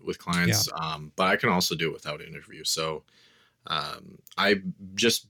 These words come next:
Speaker 1: pretty much need, okay, what are the topics you wanna write about? So if I have a fitness account and I'm like, "I wanna talk about productivity, I wanna talk about sleep, uh,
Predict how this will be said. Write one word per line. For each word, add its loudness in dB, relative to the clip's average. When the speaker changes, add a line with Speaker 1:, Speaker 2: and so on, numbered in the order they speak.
Speaker 1:
pretty 6
much 4
need, 4
okay, 0
what 6
are 8
the 2
topics -2
you -4
wanna -4
write -4
about? -12
So 0
if -4
I 4
have 2
a -20
fitness 2
account 0
and 0
I'm 4
like, -6
"I 0
wanna 8
talk 2
about -2
productivity, 6
I 2
wanna 0
talk -4
about -2
sleep, 2
uh, -4